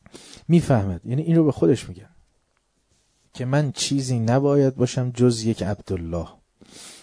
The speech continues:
این حالت نظری که برش رخ می‌ده، تجلیش این است که من چیز، من کاری نباید بکنم جز عبادت.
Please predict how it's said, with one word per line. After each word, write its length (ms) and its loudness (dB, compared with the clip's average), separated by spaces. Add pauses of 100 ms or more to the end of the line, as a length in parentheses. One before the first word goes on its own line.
(260)
این 140 6
حالت 720 2
نظری 800 2
که 120 0
برش 380 -4
رخ 240 -4
می‌ده، 460 -4
تجلیش 800 -4
این 100 -4
است 180 -6
که 80 -20 (500)
من 160 -2
چیز، 460 -6
من 160 -2
کاری 420 0
نباید 420 0
بکنم 340 -4
جز 360 2
عبادت. 880 -2